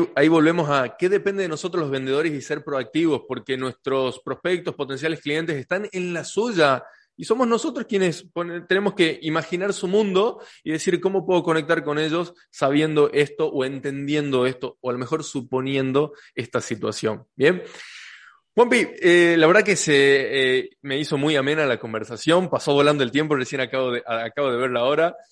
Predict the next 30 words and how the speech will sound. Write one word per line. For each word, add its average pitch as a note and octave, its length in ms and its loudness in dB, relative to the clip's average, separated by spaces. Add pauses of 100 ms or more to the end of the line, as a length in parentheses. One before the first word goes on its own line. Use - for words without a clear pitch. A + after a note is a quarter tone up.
(160)
Y D3 420 0 (360)
dos G#3 220 -2
preguntas, F3 600 0
eh, B2 160 -4
más C3+ 380 -4
antes B2+ 280 -4
de, A2+ 340 -2
de A2 240 -6
finalizar. A2+ 600 -4 (800)
La D#3 160 0
primera B3 460 4
es, D#3 160 4
si D3+ 320 -4
quedó G#3+ 320 6
algo G#3+ 320 6
por E3 100 0
ahí F#3+ 140 4
en G3 100 -2
el, D3 220 -4
en C#3 100 -6
el C3+ 140 -4
tintero F#3 400 0
en E3+ 80 -2
esta D#3+ 200 -6
conversación, C3+ 560 -4
sé F3 220 0
que D#3 140 -2
ha B2+ 100 -4
quedado C3 300 0
mucho, E3 480 -2